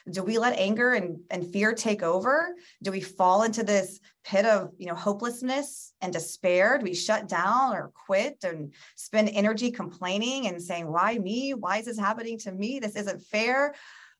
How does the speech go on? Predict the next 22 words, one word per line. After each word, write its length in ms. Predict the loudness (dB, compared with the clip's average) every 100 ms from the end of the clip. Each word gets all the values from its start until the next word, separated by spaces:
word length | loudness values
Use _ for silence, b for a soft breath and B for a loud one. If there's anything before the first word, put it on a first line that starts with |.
| _
Or 140 | 0 0
do 160 | 0
we 140 | -4 -4
choose 380 | -6 -6 -6
to 60 | -8
see 200 | -4 0
obstacles 600 | 2 0 -2 -4 0 2
as 120 | 4
opportunities, 920 | 2 0 -4 -6 -6 -8 -10 -14 -20 -6
as 200 | -2 -2
Ryan 220 | 0 -2
Holiday 340 | -2 -2 -2 -4
says, 520 | -4 -4 -4 -8 -8
to 100 | -6
practice 480 | -4 0 0 -2 -4
some 140 | -4 -2
virtue, 580 | -2 -4 -6 -6 -8 -10
patience, 680 | -10 -8 -6 -4 -6 -6 -14 -10
courage, 540 | -4 -2 0 0 -2
humility, 640 | -2 0 0 0 -4 -8 b b b -12
resourcefulness, 960 | -8 -2 0 0 0 0 0 -2 -8 -12
creativity. 840 | -2 0 0 0 0 0 -4 -8